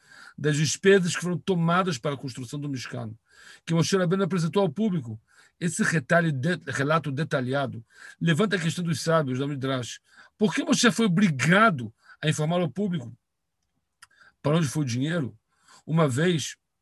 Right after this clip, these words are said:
que o testemunho sobre Moshe, "Em toda a minha casa ele é fiel"? A resposta é a seguinte: Moshe não queria causar nenhuma suspeita sobre si.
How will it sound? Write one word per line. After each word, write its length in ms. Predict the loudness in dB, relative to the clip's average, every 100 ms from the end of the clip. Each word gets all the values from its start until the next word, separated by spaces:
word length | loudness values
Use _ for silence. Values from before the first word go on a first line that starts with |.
| _ -8
que 80 | -4
o 40 |
testemunho 400 | -2 -2 -2 -2
sobre 220 | -2 -4
Moshe, 480 | -4 -4 -4 -4 -6 -12 _ _ -8
"Em 120 | -6
toda 220 | -4 -2
a 40 |
minha 140 | -2 -2
casa 220 | -4 -4
ele 100 | -4
é 40 |
fiel"? 420 | -6 -6 -4 -4 -6 _ _ _ _ _ _ -20 _
A 60 | -10
resposta 440 | -8 -6 -6 -6
é 20 |
a 20 | -8
seguinte: 520 | -8 -10 -12 -14 -20 _ _ -10
Moshe 540 | -6 -6 -4 -6 -6 -12 -14 -20 -12
não 200 | -4 -4
queria 260 | -2 -2 -2
causar 380 | -2 -2 -2 0
nenhuma 1000 | 0 0 2 2 2 2 2 2 0
suspeita 680 | -2 -4 -6 -6 -6 -6 -6
sobre 240 | -8 -8
si. 320 | -10 -8 -10